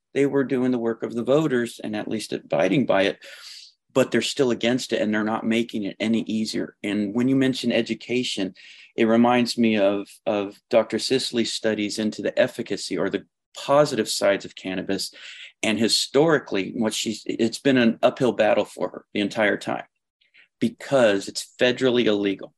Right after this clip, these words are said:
Just because the states are legal doesn't mean that it, you can do it. And so to study it as a medical or just as a scientist, just to find the, the benefits of cannabis is she, she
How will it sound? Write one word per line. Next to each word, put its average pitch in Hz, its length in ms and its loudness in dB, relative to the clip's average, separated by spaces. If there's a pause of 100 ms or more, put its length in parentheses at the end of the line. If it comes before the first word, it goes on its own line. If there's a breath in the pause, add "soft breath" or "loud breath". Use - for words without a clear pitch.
Just - 200 -4
because 127 280 0
the 135 80 -2
states 143 420 0
are 117 100 2
legal 104 300 0
doesn't 110 320 -4
mean 110 220 0
that 101 200 -2
it, 104 220 -2
you 107 200 -4
can 107 280 0
do - 240 -2
it. - 100 -6 (360 loud breath)
And 117 200 4
so 143 420 8
to 131 160 -4
study 147 480 2
it 127 80 4
as 113 180 4
a 107 40 0
medical 127 440 0
or 113 360 -2 (120)
just 175 200 -10
as 135 140 -4
a 107 40 0
scientist, - 760 -2
just 147 280 2
to 127 60 0
find 120 600 -2
the, - 320 -6
the - 160 -4 (120)
benefits 151 540 2
of - 80 -8
cannabis 98 480 -2 (460 loud breath)
is 117 500 2
she, 165 420 2
she - 200 -6